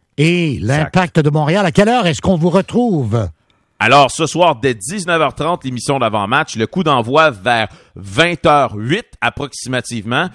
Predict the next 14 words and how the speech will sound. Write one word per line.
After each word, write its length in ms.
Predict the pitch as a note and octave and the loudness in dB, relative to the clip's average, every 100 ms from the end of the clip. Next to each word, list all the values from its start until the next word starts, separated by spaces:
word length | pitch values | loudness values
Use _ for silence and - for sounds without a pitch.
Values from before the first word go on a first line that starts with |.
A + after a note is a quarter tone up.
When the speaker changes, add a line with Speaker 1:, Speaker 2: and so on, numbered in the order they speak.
| - | -12
Speaker 2:
et 120 | G2 C#3 | -6 -2
nous 100 | D3 | -2
y 140 | A#2+ | -4
serons 400 | B2+ C3 D#3 E3+ - | -6 0 0 0 -6
jusqu'à 480 | A2+ G#2 C4+ - F3 | -8 -4 -4 0 -2
vingt-trois 500 | D3 C#3 - A#2+ G#2+ | 0 -2 0 0 2
heures 160 | C#3 C#3 | 2 0
ce 160 | - | -2
soir 380 | G2+ G2+ A2 B2 | -6 -2 0 0
avec 220 | G#2+ A2+ | -2 -6
les 160 | A2 A2 | -6 -8
échos 180 | C#3 B2 | -4 -4
de 60 | |
vestiaire, 500 | F#2 F2 - B2+ C3 | -4 -8 -2 2 2